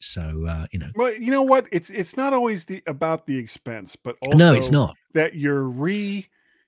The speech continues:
Speaker 2: reusing something and not just buying a Dead Tree version
Speaker 1: Well,
Speaker 2: of
Speaker 1: not only that, it's not only that. She, she also really enjoys, you know, the fact that she's got a load of new books. And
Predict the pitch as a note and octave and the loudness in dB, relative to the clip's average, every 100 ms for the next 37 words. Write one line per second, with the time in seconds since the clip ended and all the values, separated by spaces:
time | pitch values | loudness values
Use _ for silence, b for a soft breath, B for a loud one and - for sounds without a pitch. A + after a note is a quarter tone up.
0 | _ _ _ _ _ - E3 D3 F#3+ F#3 | _ _ _ _ _ -12 -4 0 2 2
1 | E3+ D#3 C#3 E3 D#3 - D3+ C#3+ C#3 C#3 | 2 2 0 -2 -2 0 0 -2 -4 -4
2 | C3 C#3+ D#3 - D#3 D3 - G#2+ - C#3+ | 0 0 -2 -4 -6 -6 -10 -18 -2 0
3 | D3+ D3 C#3 C3+ G#2 D3 C3+ - C#3+ C3+ | 2 2 0 -4 -2 0 0 -4 -4 -4
4 | B2 B2+ B2+ A#2 B2 A#2 A2+ F#3+ A#3 A#3+ | -2 -4 -4 -6 -8 -8 -2 2 4 2
5 | A3+ - G3+ A#3+ B3+ A#3+ A#3+ A#3+ G#3 - | 0 0 2 4 4 4 4 2 0 -2
6 | - G3+ A#3+ A#3 A3+ A#3+ F3 G#3 F3 - | -2 0 2 2 0 -2 -2 -2 -2 -2
7 | G#3 A#3 F#3+ E3+ D3 C#3+ D#3+ D3+ C3+ A#2 | -2 -2 -2 0 0 2 0 2 2 2
8 | C#3 D3+ G#2+ F#2+ G#2 B2+ A2 G#2+ A#2+ - | 2 2 2 0 -2 0 0 0 -2 -4
9 | A#2+ - G#2+ - A2 - A2 - - G#2 | -6 -6 -10 -6 -6 -2 -4 -4 -6 -2
10 | G2 C#3 B2 G#2 G#2+ F#2+ G2 - - C3 | 2 2 2 2 2 2 -2 -2 0 0